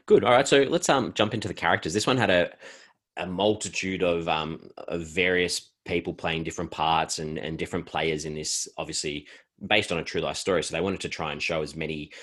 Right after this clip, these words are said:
of these, um, people that the characters met up with and, and what sort of role they played in the situation and, and the actual event. But from, I, I guess, the film side of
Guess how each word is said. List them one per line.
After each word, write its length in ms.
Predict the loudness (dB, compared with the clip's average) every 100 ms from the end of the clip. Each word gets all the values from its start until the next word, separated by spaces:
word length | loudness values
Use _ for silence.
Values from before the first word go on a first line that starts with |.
| -14 -10
of 100 | -6
these, 340 | -4 -4 -4
um, 320 | -4 -4 -8 -16 -20 -6
people 280 | -6 -4 -4
that 180 | -6 -6
the 80 |
characters 380 | -6 -6 -6 -6
met 160 | -4 0
up 240 | -2 -2
with 240 | -4 -4 -4
and, 100 | -6
and 180 | -6 -6
what 260 | -6 -8
sort 140 | -6 -6
of 140 | -4
role 220 | -4 -2
they 140 | -4 -4
played 300 | -4 -4 -4
in 80 |
the 60 | -4
situation 600 | -6 -4 -4 -2 -4 -4
and, 160 | -8 -8
and 160 | -8 -6
the 100 | -4
actual 300 | -4 -6 -6
event. 340 | -4 -4 -4 -6
But 200 | -6 -6 -14 -20 _ _
from, 300 | -2 0 2
I, 220 | 0 0
I 60 | -2
guess, 180 | -2
the 100 | -6
film 300 | -6 -4 -2
side 220 | -2 -2
of 100 | -2